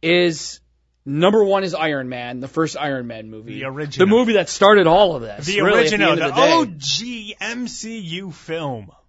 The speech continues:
Speaker 1: I mean, great movie, great soundtrack, great action. Like,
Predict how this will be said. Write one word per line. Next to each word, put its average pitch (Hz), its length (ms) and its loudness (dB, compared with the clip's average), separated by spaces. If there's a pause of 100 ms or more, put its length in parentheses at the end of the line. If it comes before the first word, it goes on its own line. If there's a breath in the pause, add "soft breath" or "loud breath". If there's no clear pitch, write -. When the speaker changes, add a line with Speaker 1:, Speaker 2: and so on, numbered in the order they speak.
(120)
Speaker 1:
I 156 80 -4
mean, 156 340 -4
great 180 460 0
movie, 180 300 0
great 165 300 -4
soundtrack, 151 580 -6
great 165 260 -8
action. 139 380 -12
Like, 160 180 -8